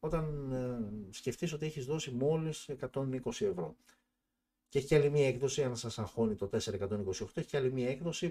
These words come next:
που είναι με οκτώ gigabyte ram και πάλι με εκατόν είκοσι οκτώ gigabyte αποθηκευτικός χώρος. Άρα εκεί που να κοστίζει τριάντα, σαράντα ευρώ παραπάνω, είσαι,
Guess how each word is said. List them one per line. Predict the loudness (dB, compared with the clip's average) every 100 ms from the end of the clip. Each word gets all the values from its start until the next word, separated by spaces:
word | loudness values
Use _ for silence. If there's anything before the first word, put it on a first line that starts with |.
| -2
που | -2 -2
είναι | -2 0
με | 0
οκτώ | 0 2 2
gigabyte | 2 -2 0 -2 0
ram | 0 0 -4 _
και | -6
πάλι | 0 0 0
με |
εκατόν | -4 -4 -4
είκοσι | -6 -8
οκτώ | -8 -6
gigabyte | -4 -4 -6
αποθηκευτικός | -6 -10 -10 -16 -14 -14 -12
χώρος. | -10 -10 -4
Άρα | -2 0
εκεί | 0 2 2 2 -2 -14 _ _ _ _
που | -2 0
να | -2
κοστίζει | -4 0 0 0
τριάντα, | 0 0 0
σαράντα | 0 0 0
ευρώ | 0 0
παραπάνω, | 0 0 0 0 0 -2
είσαι, | -2 -2 -2